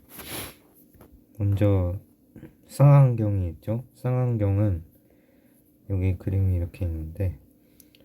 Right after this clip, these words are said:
프리즘 내부에서의 전반사를 이용해서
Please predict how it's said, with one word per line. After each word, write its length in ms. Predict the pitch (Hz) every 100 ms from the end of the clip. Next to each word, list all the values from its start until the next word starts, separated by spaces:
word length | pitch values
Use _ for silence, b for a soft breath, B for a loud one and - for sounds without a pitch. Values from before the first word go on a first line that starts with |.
| B B _
프리즘 460 | - 139 139 135 107
내부에서의 720 | 98 107 113 113 107 107 98
전반사를 760 | 98 101 107 113 107 107 98 95
이용해서 680 | 90 92 92 90 - 127